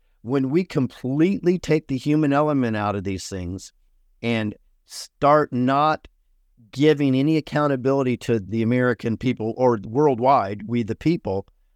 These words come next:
I think you're going down a slippery slope there. And that's my biggest concern. I believe they should trust us and we the people a little bit more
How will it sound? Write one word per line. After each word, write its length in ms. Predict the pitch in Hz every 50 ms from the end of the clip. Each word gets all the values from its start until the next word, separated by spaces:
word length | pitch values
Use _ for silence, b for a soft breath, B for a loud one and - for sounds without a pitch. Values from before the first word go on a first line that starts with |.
| -
I 80 | - 117
think 300 | - - 156 160 139 -
you're 80 | 135 127
going 300 | 127 143 143 147 143 135
down 200 | 139 135 131 123
a 60 | 113
slippery 480 | - - - 139 135 - - 120 113
slope 420 | 101 - - - 131 139 147 135 _ _
there. 340 | - 98 92 82 76 - - _ _ _ _ _ _ -
And 180 | - 110 107 104
that's 320 | 117 123 131 127 - -
my 180 | - 123 120 113
biggest 360 | 107 117 110 101 110 - -
concern. 560 | - - 101 95 - - 117 98 78 67 - - _ -
I 100 | - 104
believe 480 | 98 104 117 123 127 143 147 139 131 - - _ _ _ _
they 120 | - 127 127
should 280 | - - - 120 98
trust 640 | - - - - 156 170 151 - - - - - - _ _ _ _ _ _ _ _ _ _ _ -
us 480 | 139 139 135 120 - - - - - - _ _ _ _
and 160 | - 113 117
we 160 | 120 131 131 120
the 100 | 117 110
people 380 | - 131 127 110 - 113 110
a 20 | 113
little 300 | 110 113 135 156 170 165
bit 180 | 151 147 135
more 380 | 117 117 117 120 117 113 113